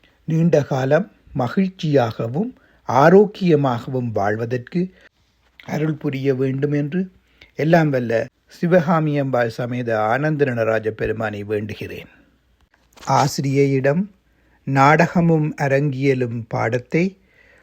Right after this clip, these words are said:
வட இலங்கை சங்கீத சபை பரீட்சைகளுக்காக படித்த மாணவன் என்ற முறையிலும், அவருடைய நாடகங்களில், அவருடைய நெறியாழ்கையில், அவர், அவரது வழிகாட்டலில்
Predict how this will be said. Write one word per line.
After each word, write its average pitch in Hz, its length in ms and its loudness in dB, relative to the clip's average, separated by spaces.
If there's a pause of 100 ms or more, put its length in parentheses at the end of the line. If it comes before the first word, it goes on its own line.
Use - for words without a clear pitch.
(160)
வட 160 260 6 (120)
இலங்கை 175 400 4
சங்கீத 156 480 2
சபை 143 280 0 (220)
பரீட்சைகளுக்காக 131 1080 -2
படித்த 120 460 -6
மாணவன் 127 540 -2
என்ற 113 280 -6
முறையிலும், 104 560 -6 (1300)
அவருடைய 135 460 4
நாடகங்களில், 127 920 -2 (640)
அவருடைய 143 480 4
நெறியாழ்கையில், 131 1000 2 (600)
அவர், 143 340 2 (520)
அவரது 143 380 4
வழிகாட்டலில் 123 1040 0